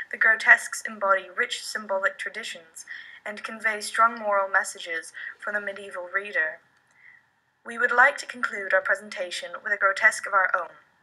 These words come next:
We have taken a page, folded it over four times, and each drawn a segment of our beast's body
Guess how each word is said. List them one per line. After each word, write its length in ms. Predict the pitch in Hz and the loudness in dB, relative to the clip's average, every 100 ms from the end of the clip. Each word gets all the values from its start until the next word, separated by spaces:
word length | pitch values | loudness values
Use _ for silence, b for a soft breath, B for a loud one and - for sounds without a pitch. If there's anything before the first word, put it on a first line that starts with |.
| _ _ _ _ _ _ _ _ _ _ - | _ _ _ _ _ _ _ _ _ _ -2
We 80 | 220 | 6
have 180 | 220 | 6
taken 400 | - 240 254 285 | 6 -4 -2 0
a 100 | 285 | 0
page, 500 | 285 220 165 165 - b b b | 0 -4 -6 -8 -12 b b b
folded 300 | - 247 262 | -8 0 4
it 100 | - | 8
over 240 | 220 202 202 | 6 4 0
four 300 | - 117 247 | 0 -4 2
times, 540 | 196 170 160 - - B B B | 4 4 0 -6 -20 B B B
and 160 | 208 208 | -12 -12
each 260 | 240 247 - | -12 -8 0
drawn 240 | 208 190 | 2 2
a 100 | - | 0
segment 500 | - 208 202 175 170 B B - | -2 -4 -4 -10 -10 B B -4
of 100 | 202 | 4
our 140 | 202 190 | 4 4
beast's 420 | 202 - - 202 | -4 -10 -10 -12
body 440 | - 196 180 180 | 0 0 0 -4